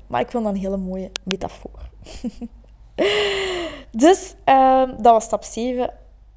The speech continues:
Feedback accepteren en comfortabel worden met het oncomfortabel voelen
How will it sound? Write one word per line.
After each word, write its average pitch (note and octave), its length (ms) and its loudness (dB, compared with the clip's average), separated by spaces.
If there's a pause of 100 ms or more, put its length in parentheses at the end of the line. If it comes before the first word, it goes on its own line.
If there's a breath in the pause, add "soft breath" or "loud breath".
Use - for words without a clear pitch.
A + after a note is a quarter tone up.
Feedback G3 520 0
accepteren - 640 -10
en F#3 400 -8
comfortabel G3 760 -4
worden F#3 460 -6
met F#3 160 -10
het F#3 180 -20
oncomfortabel F#3+ 840 -6
voelen G3+ 520 -4